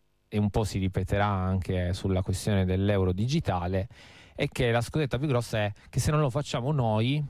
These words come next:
noi Unione Europea, lo faranno i cattivi,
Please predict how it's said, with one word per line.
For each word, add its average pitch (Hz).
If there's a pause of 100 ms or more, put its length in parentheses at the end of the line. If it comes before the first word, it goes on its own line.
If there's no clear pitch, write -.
noi 104
Unione 98
Europea, 104
lo 107
faranno 110
i -
cattivi, 104